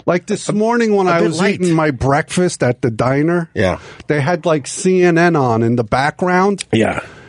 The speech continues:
Speaker 1: And, like, for, like, five minutes, I heard, like, highlights.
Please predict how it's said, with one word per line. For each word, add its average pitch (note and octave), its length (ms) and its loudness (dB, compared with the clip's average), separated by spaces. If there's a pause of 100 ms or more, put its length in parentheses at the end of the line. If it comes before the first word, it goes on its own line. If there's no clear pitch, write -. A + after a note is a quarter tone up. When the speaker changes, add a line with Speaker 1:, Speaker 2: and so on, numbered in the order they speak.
(160)
Speaker 1:
And, F3 180 2
like, F#3+ 200 2
for, G3 260 2
like, G3 220 0
five A3 380 0
minutes, G#3+ 320 0
I D3+ 120 2
heard, E3 320 0
like, E3 220 0
highlights. G#3+ 680 -2